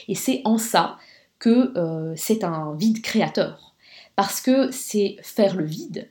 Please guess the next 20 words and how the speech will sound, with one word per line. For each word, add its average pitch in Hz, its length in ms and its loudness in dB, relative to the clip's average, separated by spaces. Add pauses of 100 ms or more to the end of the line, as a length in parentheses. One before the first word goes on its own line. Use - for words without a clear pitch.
(160)
complet, 190 580 -8
faire 156 180 -12
le 151 80 -8
silence, - 600 -8 (760)
pour 254 260 2
ré-, 190 440 2
retoucher 247 720 2
ce 220 160 -4 (220)
cœur 208 440 0
de 156 80 -10
qui 190 200 -8
on 180 100 -4
est 175 80 -2
véritablement 165 720 -8 (300)
et 240 100 2
pouvoir 233 800 2
rebondir 180 680 0
vers 185 240 0
une 170 200 -8
créativité, 160 800 -4